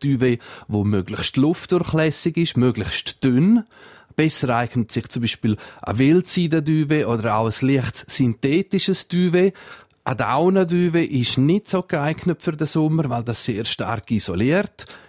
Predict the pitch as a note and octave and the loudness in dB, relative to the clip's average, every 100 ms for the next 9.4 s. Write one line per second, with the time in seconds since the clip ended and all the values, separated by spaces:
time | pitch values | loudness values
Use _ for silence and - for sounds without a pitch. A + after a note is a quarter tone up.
0 | _ F3+ F#3 - A#2+ D#3+ E3+ G#3+ E3+ - | _ -2 -2 -2 -4 -2 0 0 -2 -2
1 | - G#2+ A2+ - A2+ D3 E3+ C3 B2 A2 | -2 -2 -2 -2 0 2 2 2 0 0
2 | F#2+ F2 - - - - - B2 F#3 G#3 | -2 -2 -8 -16 -20 -14 -2 0 2 0
3 | - F#3+ G3+ - B2 A2+ A#2 A2 G2+ G2 | 0 0 -2 -4 -6 -2 -2 -2 -4 -2
4 | G#2+ B2 - - C3 A2+ G#2 A2+ D3+ G3 | -2 -2 -4 -4 -2 0 0 2 2 0
5 | - F#3+ - D#3+ E3 - F3+ F3+ - - | 0 -2 0 -2 -2 0 -2 -2 -6 -6
6 | A#2+ B2+ B2+ - - C3+ A#2+ B2 C3+ C3+ | -2 -2 -4 -6 -2 0 2 2 2 0
7 | - - C#3+ C#3+ C3+ B2+ - - D3 B2 | -6 -2 0 2 0 -2 -4 0 0 2
8 | C3 B2 - A#2 C3 A#2+ B2 A2+ A2 A#2+ | 0 0 -2 -2 -2 -2 -2 -2 -2 0
9 | D#3+ G#3 G3 | 2 2 -2